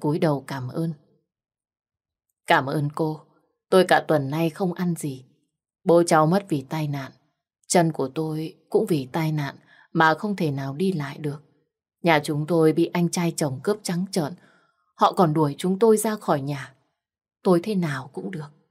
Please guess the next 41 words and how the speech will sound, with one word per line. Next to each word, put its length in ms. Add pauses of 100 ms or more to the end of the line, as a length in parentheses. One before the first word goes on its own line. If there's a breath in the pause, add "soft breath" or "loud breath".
(240)
nhưng 200
con 180
gái 300
tôi 180
còn 260
quá 220
bé. 340 (800)
Cháu 260
đói, 360 (480)
chân 260
tôi 180
không 240
đi 200
được. 280 (680)
Tôi 140
vô 240
dụng 280
quá 240
cô 200
à." 240 (1160)
"Tại 140
sao 220
chị 160
không 240
chữa 160
chân 280
đi? 240 (420)
Để 260
thế 100
này 420 (380)
bị 140
nhiễm 260
trùng, 280 (440)
hoại 280
tử 200
đấy." 260 (1000)
"Tôi 160
bị 160
nhiễm 300
trùng 300
rồi, 300